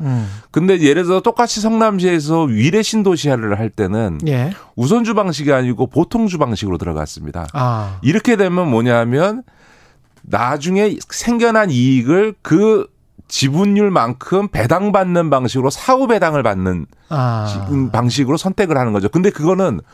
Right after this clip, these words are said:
Speaker 2: 뭐가 유리하고 뭐가 불리하냐라고
Speaker 1: 아무튼
Speaker 2: 판단할 수가 없습니다. 예를
Speaker 1: 그,
Speaker 2: 들어서
Speaker 1: 그 시점에 그 사업의 성격을 봐야 되겠죠.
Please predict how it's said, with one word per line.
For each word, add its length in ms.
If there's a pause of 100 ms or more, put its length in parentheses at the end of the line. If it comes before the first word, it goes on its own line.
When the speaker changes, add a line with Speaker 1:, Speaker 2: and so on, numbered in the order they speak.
(680)
Speaker 2:
뭐가 380
유리하고 480
뭐가 320
불리하냐라고 800
Speaker 1:
아무튼 100
Speaker 2:
판단할 440
수가 200
없습니다. 400
예를 180
Speaker 1:
그, 100
Speaker 2:
들어서 400
Speaker 1:
그 180
시점에 560
그 220
사업의 320
성격을 380
봐야 200
되겠죠. 460